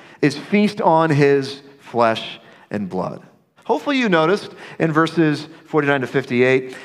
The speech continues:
how many times Jesus mentions the topic of life, death, or not dying. He mentions that topic or subject nine times in these verses. John six forty-nine to fifty,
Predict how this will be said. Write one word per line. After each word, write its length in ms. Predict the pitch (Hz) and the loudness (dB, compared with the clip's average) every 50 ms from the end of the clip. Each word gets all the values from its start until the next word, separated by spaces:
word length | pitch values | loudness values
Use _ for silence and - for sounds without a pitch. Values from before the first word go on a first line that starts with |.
| - | -10
how 240 | - - 165 208 262 | -6 -2 0 0 0
many 220 | 277 285 269 262 | 2 2 0 0
times 500 | 220 175 - 185 190 196 202 202 202 170 | -2 -2 -2 0 2 2 2 0 -2 -4
Jesus 420 | 143 - 156 170 175 165 170 151 131 | -4 -2 0 0 0 0 -2 -4 -4
mentions 520 | 120 131 156 185 214 165 180 160 135 113 | -4 -2 -2 -2 0 0 -2 -4 -4 -4
the 100 | - 117 | -8 -8
topic 720 | - - - 220 247 233 - 120 110 113 - - - - - - - - - - - | -6 -4 -2 0 0 0 0 0 -2 -2 -2 -2 -6 -14 -16 -16 -20 -20 -20 -8 -2
of 300 | - 139 135 135 135 - | 0 0 0 -2 -4 -8
life, 720 | - 127 120 127 139 151 170 175 180 185 175 180 - - - - - - - - | -8 -2 0 2 2 4 4 2 2 0 0 -2 -6 -14 -18 -18 -20 -20 -20 -6
death, 440 | 113 - 147 147 151 160 156 - - | 0 0 2 4 2 2 0 -2 -4
or 100 | - 151 | -2 -2
not 300 | 139 135 135 139 147 139 | 0 2 0 0 0 0
dying. 480 | 139 151 170 196 190 135 107 98 85 95 | 0 0 0 0 0 -2 -4 -6 -6 -4
He 160 | 117 147 151 | -2 0 0
mentions 440 | 151 170 190 202 - 208 202 156 147 | 2 0 -2 -2 -2 -6 -6 -2 0
that 600 | 175 170 170 170 170 - - - - - _ - | 0 2 0 0 -2 -8 -18 -20 -20 -20 _ -6
topic 420 | - 180 202 208 202 165 151 151 | -2 0 2 2 2 0 0 0
or 120 | 160 160 139 | 0 -2 -2
subject 580 | - - 196 208 202 139 135 131 131 131 - - - - - - | 0 0 0 0 2 2 2 0 0 0 -4 -12 -18 -18 -14 -10
nine 540 | 131 139 156 165 190 214 214 214 214 220 208 | -6 -2 0 0 2 2 2 2 0 0 -2
times 1000 | - - 190 202 214 220 202 139 110 101 - - - - - - - - - _ _ _ _ _ _ _ - | -2 0 0 2 2 2 2 0 0 -2 -6 -10 -16 -18 -18 -20 -20 -20 -20 _ _ _ _ _ _ _ -6
in 120 | 107 110 | -4 -4
these 200 | 110 104 95 - | -2 -4 -6 -6
verses. 560 | 92 92 90 87 - - 62 - - - - _ _ _ _ _ _ _ _ _ _ _ _ _ _ _ _ _ _ _ _ _ _ _ _ _ _ _ _ _ _ _ _ _ _ _ _ | -8 -10 -10 -10 -10 -14 -16 -18 -18 -20 -20 _ _ _ _ _ _ _ _ _ _ _ _ _ _ _ _ _ _ _ _ _ _ _ _ _ _ _ _ _ _ _ _ _ _ _ _
John 380 | - 117 120 113 113 113 107 107 | -2 0 2 2 2 0 -2 -6
six 280 | - - 156 151 - | -6 -4 -4 -4 -4
forty-nine 380 | - - 135 127 120 113 110 104 | -4 -4 -4 -2 0 0 -2 -2
to 60 | - | -4
fifty, 600 | - - 160 160 156 156 151 151 156 - - - | -4 -4 -4 -4 -2 -2 -2 -2 -2 -4 -10 -20